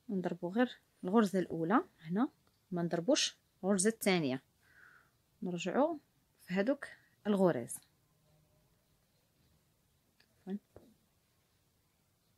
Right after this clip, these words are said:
هادوك جوج الغرز غنمشيو فيهم ونجيو فيهم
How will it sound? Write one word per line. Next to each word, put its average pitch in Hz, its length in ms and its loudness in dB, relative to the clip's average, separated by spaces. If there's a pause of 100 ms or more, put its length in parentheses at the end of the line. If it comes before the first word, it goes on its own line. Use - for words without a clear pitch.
(2250)
هادوك 180 220 -4
جوج 185 260 -2
الغرز 233 440 6
غنمشيو 185 340 -2
فيهم 208 360 4
ونجيو 180 260 2
فيهم 247 400 4